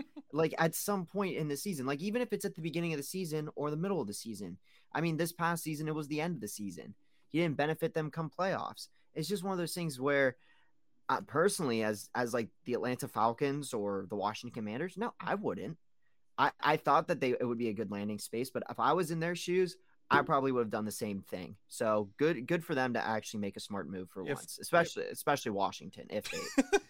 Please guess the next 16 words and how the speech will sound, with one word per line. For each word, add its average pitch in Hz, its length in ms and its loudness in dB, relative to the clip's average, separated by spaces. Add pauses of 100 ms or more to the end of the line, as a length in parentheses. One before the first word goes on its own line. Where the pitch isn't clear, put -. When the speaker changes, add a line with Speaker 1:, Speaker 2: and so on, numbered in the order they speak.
(160)
Speaker 2:
<laughs> 147 100 -8
if 185 160 4
that's 165 220 2
what 165 160 0
they're 143 160 0
actually 127 300 -4
saying. 120 400 -6 (320)
Speaker 1:
i-, 127 160 4
Speaker 2:
I - 40 2
Speaker 1:
if 190 220 6
Speaker 2:
mean, 196 80 -2
Speaker 1:
this 151 180 2
is 123 120 -2
actually 113 400 2
truth. - 420 -12 (380)
Speaker 2:
So 165 500 0